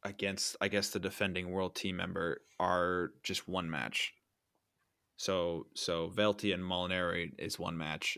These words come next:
and then the winner of that is one match against Allure, and then the winner of that goes into the series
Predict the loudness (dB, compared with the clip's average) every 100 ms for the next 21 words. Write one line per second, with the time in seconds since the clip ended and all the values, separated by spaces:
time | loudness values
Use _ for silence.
0 | -6 -8 -6 -4 -2 -2 2 2 2 -2
1 | -4 -4 -4 -4 -4 -4 -4 -4 -6 -8
2 | -8 -4 -2 -2 -6 _ _ _ -20 _
3 | _ -8 -6 -2 -2 8 10 10 6 0
4 | 0 -2 0 0 -2 -6 -8